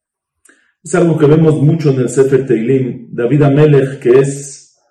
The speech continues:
de lo más creyente que hay, el más creyente, pero de repente se rompe, de repente como que no aguanta más, y antes de llegar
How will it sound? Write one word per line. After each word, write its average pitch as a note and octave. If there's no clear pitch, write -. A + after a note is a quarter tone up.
de A#2
lo A#2
más D#3
creyente D3
que C3+
hay, C3+
el A2+
más D3
creyente, D3+
pero C3
de B2
repente D#3
se -
rompe, C#3
de A2
repente C#3
como A#2
que C3
no C#3+
aguanta D3+
más, C#3+
y A2
antes D#3
de D3
llegar C#3+